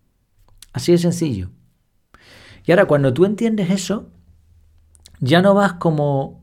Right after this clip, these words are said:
una persona que simplemente le van a entrevistar, sino ahora tu objetivo es entender que el que está delante de ti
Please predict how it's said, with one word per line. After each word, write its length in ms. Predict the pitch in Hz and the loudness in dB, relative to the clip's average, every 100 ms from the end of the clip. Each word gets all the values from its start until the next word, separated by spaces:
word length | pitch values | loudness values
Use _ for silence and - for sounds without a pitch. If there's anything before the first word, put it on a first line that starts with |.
| - _ _ _ _ _ _ | -20 _ _ _ _ _ _
una 220 | 170 175 | 2 4
persona 340 | 170 - 160 151 | 2 0 -4 -4
que 120 | 131 | -4
simplemente 540 | - 160 156 151 139 | -2 0 0 -2 -2
le 100 | 139 | 0
van 120 | 135 | 0
a 40 | 127 | -2
entrevistar, 680 | 123 117 104 - 104 - _ _ _ _ _ _ _ _ _ | -2 -2 -4 -8 -16 -16 _ _ _ _ _ _ _ _ _
sino 240 | - 135 151 | -10 0 4
ahora 260 | 185 127 | 4 2
tu 100 | 151 | 0
objetivo 520 | 143 147 139 208 202 185 | -2 0 0 2 2 2
es 220 | 170 - - - _ _ _ _ _ _ _ _ | 0 -4 -18 -20 _ _ _ _ _ _ _ _
entender 760 | 143 143 135 135 135 208 262 - - _ _ _ | -2 -2 0 -2 2 0 -2 -12 -20 _ _ _
que 100 | 139 | -2
el 80 | - | -2
que 80 | 123 | -4
está 240 | - 220 | 0 0
delante 380 | 233 180 147 151 | 0 -2 -2 -2
de 140 | 135 | -2
ti 300 | 123 226 - | -4 -6 -10